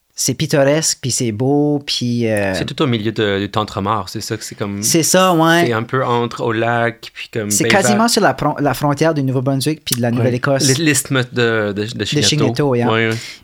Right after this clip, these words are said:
Speaker 1: Puis c'est ça qui est intéressant, c'est que juste l'autre côté de la frontière, t'as Fort Lawrence. Ça, y a rien. Ça, y a, y a pas de vestiges de Fort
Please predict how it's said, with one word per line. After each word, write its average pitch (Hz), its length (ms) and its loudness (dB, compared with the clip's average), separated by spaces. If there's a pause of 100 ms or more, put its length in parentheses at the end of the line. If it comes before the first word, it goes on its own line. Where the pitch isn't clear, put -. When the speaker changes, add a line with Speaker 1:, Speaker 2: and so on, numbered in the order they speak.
Speaker 1:
Puis 139 320 -2
c'est 143 120 0
ça 170 140 2
qui - 80 0
est 160 40 2
intéressant, 151 500 2
c'est 139 160 -2
que 117 400 -2 (100)
juste 135 400 0
l'autre 147 300 2
côté 147 400 0
de 139 60 -4
la 127 100 2
frontière, 135 640 -2 (160)
t'as 123 160 0
Fort 123 260 -2
Lawrence. 117 640 -2 (560)
Ça, 180 200 4
y 156 60 4
a 143 60 2
rien. 143 360 0
Ça, - 180 0
y 131 380 -2
a, 113 100 0
y 117 100 0
a 117 40 -6
pas 147 140 -2
de 131 80 0
vestiges 127 560 -2
de 123 120 -2
Fort 123 220 -2